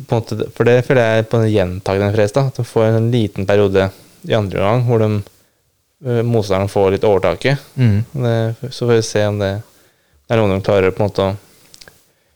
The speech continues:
Speaker 1: fjerne etter hvert. At motstanderen, motstanderen har den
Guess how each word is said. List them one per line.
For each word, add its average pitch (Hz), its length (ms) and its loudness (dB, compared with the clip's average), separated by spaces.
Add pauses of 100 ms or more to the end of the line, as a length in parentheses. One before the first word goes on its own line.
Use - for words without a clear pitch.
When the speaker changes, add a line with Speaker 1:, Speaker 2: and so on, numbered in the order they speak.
(240)
Speaker 1:
fjerne 113 400 -2 (160)
etter 151 160 -4
hvert. - 240 -6 (640)
At - 160 -8
motstanderen, 104 540 -2
motstanderen 101 340 -2
har 90 160 0
den 92 160 -4